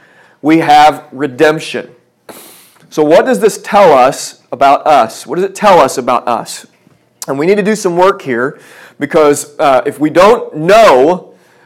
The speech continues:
the gravity of the mess that we were in, if we don't know the gravity that the world is in, then the redemption is not gonna be, again, it's not gonna be that big of a deal. But if we know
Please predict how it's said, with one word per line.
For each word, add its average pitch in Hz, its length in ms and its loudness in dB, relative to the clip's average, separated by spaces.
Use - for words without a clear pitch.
the 135 80 -10
gravity 160 760 2
of 131 140 0
the 131 80 -4
mess 175 400 0
that - 140 -4
we 143 100 0
were 123 160 -2
in, 123 360 -4
if - 100 -16
we 143 80 -2
don't 147 140 0
know 151 100 2
the 131 80 -2
gravity 139 460 -2
that 120 180 -6
the 123 60 -6
world 143 320 0
is 113 120 -6
in, 113 280 -10
then 143 560 0
the 135 100 -6
redemption 131 520 -2
is 131 120 -6
not 127 200 -4
gonna 127 160 -6
be, 127 260 -4
again, 123 340 -4
it's 135 140 -16
not 117 160 -6
gonna 123 140 -10
be 123 140 -8
that 120 340 -4
big 120 120 -10
of 113 80 -16
a 120 40 -18
deal. 139 260 -2
But 113 140 -8
if 117 120 -12
we 131 140 -6
know 156 680 2